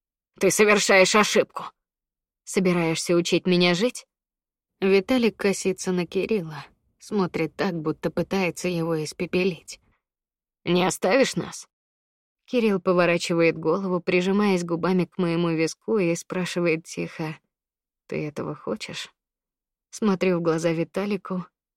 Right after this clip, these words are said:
и мне его не жаль. Он взрослый мальчик. Пора бы уже научиться справляться со своими эмоциями. «Джек, поехали домой». «Как скажешь». Делаем несколько шагов в сторону,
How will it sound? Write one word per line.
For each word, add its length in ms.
и 440
мне 360
его 200
не 180
жаль. 280
Он 200
взрослый 480
мальчик. 480
Пора 220
бы 140
уже 200
научиться 580
справляться 560
со 160
своими 460
эмоциями. 600
«Джек, 260
поехали 460
домой». 360
«Как 220
скажешь». 520
Делаем 460
несколько 420
шагов 400
в 40
сторону, 580